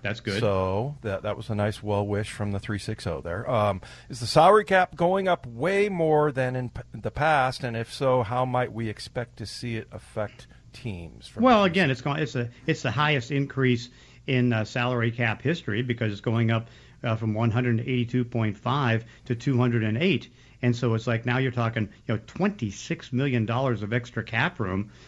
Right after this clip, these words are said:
Speaker 1: that's going to be there for every team. And, you know, there's still four teams right now that are over the cap right now,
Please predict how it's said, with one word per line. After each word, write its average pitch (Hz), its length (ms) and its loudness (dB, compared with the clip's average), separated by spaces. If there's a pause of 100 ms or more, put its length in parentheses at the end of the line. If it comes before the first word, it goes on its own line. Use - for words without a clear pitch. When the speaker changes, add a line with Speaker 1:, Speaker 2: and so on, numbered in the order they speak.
(140)
Speaker 1:
that's 117 220 2
going 123 240 2
to 110 60 2
be 107 160 0
there 127 340 2
for 120 200 -6
every 113 300 -2
team. 127 520 2 (300)
And, 120 340 2
you 185 120 0
know, 139 80 0
there's 147 160 -4
still 180 160 0
four 135 320 0
teams 123 460 0
right 113 220 -2
now 113 300 2 (260)
that 110 140 0
are 104 140 -2
over 123 300 2
the 120 100 0
cap 117 360 -2
right 117 260 0
now, 113 380 0